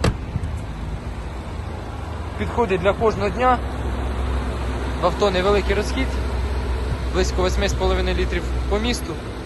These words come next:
Не забуваємо, що це повний привід та автомат.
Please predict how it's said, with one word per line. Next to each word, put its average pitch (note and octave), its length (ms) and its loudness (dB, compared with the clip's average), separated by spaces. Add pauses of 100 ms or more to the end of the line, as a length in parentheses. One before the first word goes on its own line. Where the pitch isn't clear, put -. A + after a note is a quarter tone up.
(300)
Не E3 60 0
забуваємо, F3+ 500 4
що D#3+ 140 0
це D#3 100 0
повний F3 320 2
привід E3 340 0 (180)
та D#3+ 80 6
автомат. G3 420 4